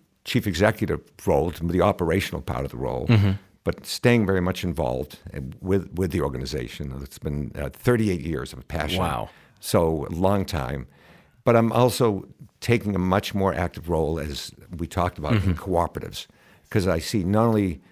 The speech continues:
Speaker 1: in Start dot coop, which is incubating new co-ops,
Speaker 2: Mm-hmm.
Speaker 1: which is just exciting to see the potential of new cooperatives in the world, and taking more of a role, um, both nationally and globally, to try to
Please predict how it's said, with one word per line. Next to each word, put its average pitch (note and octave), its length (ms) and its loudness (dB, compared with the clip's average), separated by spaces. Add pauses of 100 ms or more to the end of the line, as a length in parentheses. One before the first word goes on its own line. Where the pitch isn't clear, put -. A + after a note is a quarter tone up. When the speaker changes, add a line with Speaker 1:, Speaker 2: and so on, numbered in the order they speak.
(300)
Speaker 1:
in G2+ 280 2
Start A#2 400 2
dot G2+ 160 0
coop, A#2+ 340 4
which - 180 -4
is D#2 260 -4
incubating G2+ 520 2
new C#2+ 100 -2
co-ops, D2 600 2
Speaker 2:
Mm-hmm. - 420 -10
Speaker 1:
which G#2 200 2
is G#2 140 -2
just A#2 180 2
exciting G#2+ 640 4
to F2+ 120 -6
see F2+ 480 -2 (480)
the F#2+ 80 -6
potential G2+ 580 0
of D#2+ 80 -2
new F2 160 0
cooperatives E2 520 -2
in C#2 60 -8
the C#2 60 -4
world, D2 360 -6 (640)
and F#2+ 400 0 (400)
taking A#2+ 420 2
more G2+ 240 4
of G2 80 2
a G2 40 2
role, F2 560 2
um, D#2 460 -6
both A#2 260 2
nationally G#2 380 0
and E2+ 60 -6
globally, F#2 540 0 (300)
to - 100 -6
try C3+ 240 2
to D3 100 4